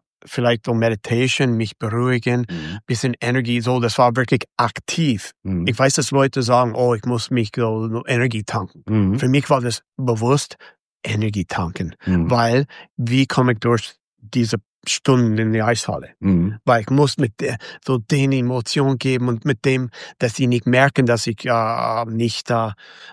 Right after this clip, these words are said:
Speaker 1: ähm, da, dass ich nicht da bin
Speaker 2: Mhm.
Speaker 1: eigentlich. Und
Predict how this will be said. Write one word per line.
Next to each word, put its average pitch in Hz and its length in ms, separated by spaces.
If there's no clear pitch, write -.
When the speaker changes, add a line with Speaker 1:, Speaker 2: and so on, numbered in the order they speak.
Speaker 1:
ähm, 110 560
da, 117 240
dass - 220
ich 110 120
nicht 117 220
da 123 260
bin 110 260
Speaker 2:
Mhm. 101 160
Speaker 1:
eigentlich. 117 600
Und 131 200